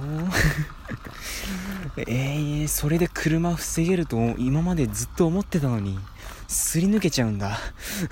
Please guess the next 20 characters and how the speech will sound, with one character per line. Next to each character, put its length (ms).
<laughs> 1040
ね 120
え、 40
ま 320
あ、 60
本 120
当 140
に 80
今、 120
軽 220
い 60
衝 220
撃 240
を 40
受 100
け 60
ま 100
し 80
た 100
が。 240